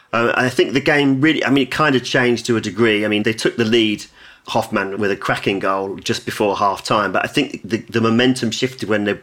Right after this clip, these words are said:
they put Holtmann on towards the end of the game. And obviously we know how much pace that guy's got, and he was able to get behind what was a pretty tired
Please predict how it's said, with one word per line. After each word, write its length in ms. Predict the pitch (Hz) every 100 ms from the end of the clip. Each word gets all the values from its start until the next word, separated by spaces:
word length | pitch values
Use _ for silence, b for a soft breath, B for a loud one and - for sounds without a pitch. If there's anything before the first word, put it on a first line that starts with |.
| _ _
they 100 | 107
put 260 | - 107 -
Holtmann 380 | 107 - 92
on 200 | 85 87 B B B B B B B B -
towards 320 | 104 104 -
the 160 | 107
end 160 | 110 104
of 80 | 98
the 60 |
game. 300 | 90 98 98
And 120 | 98 107
obviously 320 | 117 117 110
we 100 | 107
know 220 | 110 113
how 140 | 98
much 260 | 104 - -
pace 300 | 123 120 -
that 220 | 101 71
guy's 260 | 107 104 -
got, 420 | 113 98 - 131 _ 113
and 320 | 107 107 98
he 160 | 123
was 140 | 117 113
able 260 | 117 110
to 80 | 107
get 320 | 87 110 -
behind 460 | - - 107 104 92
what 120 | 104
was 140 | 110 -
a 60 |
pretty 560 | - - 147 127 - 110
tired 680 | - - 120 120 104 104